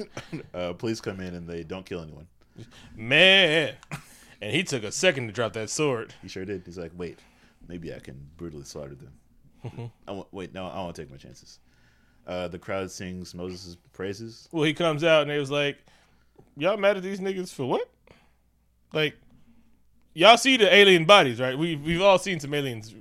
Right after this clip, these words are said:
Speaker 2: running, running amok through the city, right? No one, okay, so.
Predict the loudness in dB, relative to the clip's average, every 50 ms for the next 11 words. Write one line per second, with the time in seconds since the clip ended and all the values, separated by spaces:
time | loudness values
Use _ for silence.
0 | -14 -6 -4 -4 -4 -4 -4 -8 -10 -12 -12 -6 -2 -2 -2 -2 -2 -2 -4 -4
1 | -4 -8 -14 -14 -12 -12 -12 -10 -10 -12 -14 -14 -16 _ -20 _ _ _ _ _
2 | _ _ _ -2 0 0 0 0 -2 -4 -4 -4 -2 -2 -4 -4 -6 -12 _ -14
3 | -10 -8 -8 -8 -8 -10